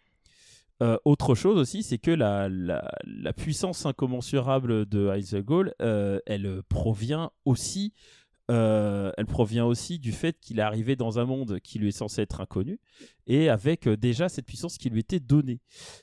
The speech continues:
Euh, et lui, il va pourtant essayer d'avoir, euh, d'essayer d'avoir une volonté pacifique, ou en tout cas essayer de,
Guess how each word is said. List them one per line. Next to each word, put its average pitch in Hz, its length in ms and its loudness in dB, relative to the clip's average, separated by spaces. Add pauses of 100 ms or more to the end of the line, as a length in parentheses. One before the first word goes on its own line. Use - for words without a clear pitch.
(140)
Euh, 107 520 4 (140)
et 120 220 2
lui, 175 580 -2
il 123 120 -6
va 107 420 0 (500)
pourtant 165 500 0
essayer 127 320 0
d'avoir, 123 640 4
euh, 104 380 4
d'essayer 107 300 -4
d'avoir 110 260 2
une 113 80 -2
volonté 113 420 0
pacifique, - 640 -4
ou 107 60 0
en 101 60 -2
tout 110 140 -4
cas 139 140 -2
essayer 113 420 0
de, 101 260 0